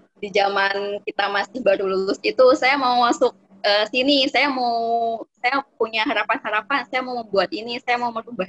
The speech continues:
ini. Tapi ketika kita dihadapkan dengan kondisi dunia nyata dan kita masuk ke dalamnya,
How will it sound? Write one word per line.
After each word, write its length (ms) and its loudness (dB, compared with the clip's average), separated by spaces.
ini. 240 -8
Tapi 280 -6
ketika 340 0
kita 220 -4
dihadapkan 580 -4
dengan 220 0
kondisi 420 -2
dunia 260 2
nyata 280 -2
dan 160 -2
kita 160 -12
masuk 320 -4
ke 120 -14
dalamnya, 600 -2